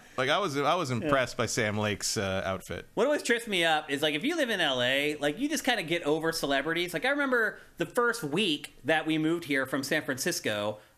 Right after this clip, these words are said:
Speaker 2: I was walking to lunch at G four with, like, fifteen people. And we're standing in the corner waiting for the light to change to walk across,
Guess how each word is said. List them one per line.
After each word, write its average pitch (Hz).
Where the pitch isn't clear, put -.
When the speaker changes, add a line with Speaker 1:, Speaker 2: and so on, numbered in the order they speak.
Speaker 2:
I 160
was 208
walking 185
to 156
lunch 147
at 143
G 151
four 143
with, 131
like, 131
fifteen 196
people. 120
And 156
we're 175
standing 269
in 240
the 214
corner 240
waiting 214
for 202
the 170
light 226
to 220
change 185
to 175
walk 196
across, 214